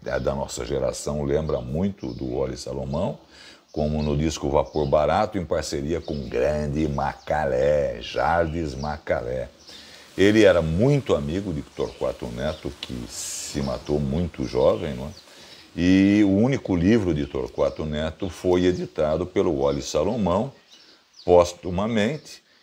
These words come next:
que tinha como título Os Últimos Dias de Paupéria.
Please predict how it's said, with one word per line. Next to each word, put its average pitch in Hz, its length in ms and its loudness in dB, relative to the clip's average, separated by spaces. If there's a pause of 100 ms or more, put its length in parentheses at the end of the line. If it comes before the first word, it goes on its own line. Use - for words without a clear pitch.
(100)
que - 140 -6
tinha 78 360 -4
como 101 320 0
título 98 520 2
Os 80 160 -2
Últimos 71 520 -4
Dias 76 300 -2
de - 140 -10
Paupéria. 71 920 2